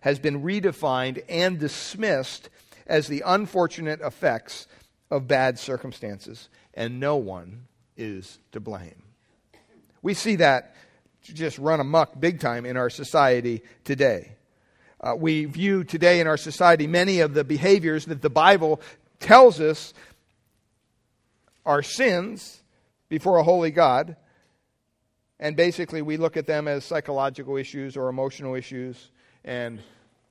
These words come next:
people look not for repentance of those things, but they look for therapy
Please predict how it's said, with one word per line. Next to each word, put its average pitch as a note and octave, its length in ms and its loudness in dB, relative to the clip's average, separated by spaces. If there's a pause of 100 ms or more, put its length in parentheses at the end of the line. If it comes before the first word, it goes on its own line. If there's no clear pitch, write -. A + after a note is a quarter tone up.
(120)
people C3+ 280 -6
look C#3 300 -8 (400)
not C#3 340 -4 (600)
for D3 140 -4
repentance B2+ 640 -10
of A#2 140 -12
those A2+ 220 -10
things, A2+ 340 -16
but A2+ 160 -14
they A#2+ 80 -12
look A#2+ 180 -12
for A#2 120 -14
therapy - 560 -8